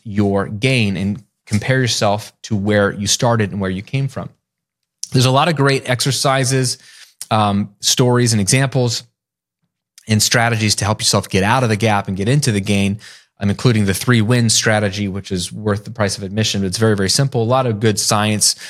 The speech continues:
Um, Doctor Benjamin Hardy is a social psychologist, and so he's got a lot of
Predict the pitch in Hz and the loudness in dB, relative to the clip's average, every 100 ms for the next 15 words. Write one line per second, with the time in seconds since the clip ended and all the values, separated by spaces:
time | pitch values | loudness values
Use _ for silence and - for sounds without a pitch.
0 | - _ 107 98 95 120 117 110 110 107 | -20 _ -2 -2 0 -2 -2 -2 -2 -2
1 | 95 107 101 98 92 - - 87 87 - | 0 0 0 0 -2 -6 -10 -14 -14 -18
2 | - - - 110 113 101 98 - 101 98 | -18 -16 -6 -4 -4 -8 -14 -6 -2 -2
3 | 92 92 - 87 98 98 98 92 92 92 | -4 -6 -10 -4 -4 -2 -2 -2 0 0
4 | 95 87 | -2 -4